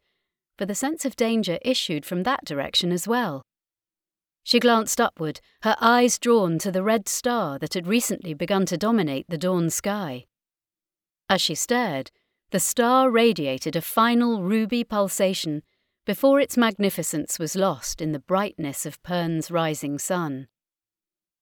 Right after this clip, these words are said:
Incoherent fragments of tales and ballads about the dawn appearance of the red star flashed through her mind, too quickly to make sense. Moreover, her instinct told her that, though danger might come from the northeast too,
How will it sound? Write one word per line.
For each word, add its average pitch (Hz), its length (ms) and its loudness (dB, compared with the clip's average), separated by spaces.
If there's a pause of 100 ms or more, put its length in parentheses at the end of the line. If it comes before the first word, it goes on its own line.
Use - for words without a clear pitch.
(120)
Incoherent 190 680 2
fragments - 720 -6
of 151 140 -12
tales 180 600 -6
and 147 180 -4
ballads 185 540 -2
about 185 340 0
the 170 80 -4
dawn 180 280 -2
appearance 180 560 -4
of 156 100 -10
the 156 100 -4
red 175 200 -2
star 180 360 0 (220)
flashed - 540 0
through 226 200 2
her 190 120 0
mind, 185 480 -2 (560)
too 302 140 2
quickly 240 400 0
to 170 140 -6
make 175 200 -4
sense. 202 480 -6 (800)
Moreover, 190 540 4 (260)
her 190 160 4
instinct 226 440 0
told 262 280 4
her 190 120 2
that, 190 200 2 (340)
though 202 120 2
danger 233 400 6
might 208 240 0
come 233 240 2
from 170 160 -4
the 185 80 2
northeast 202 640 -2
too, 170 400 -2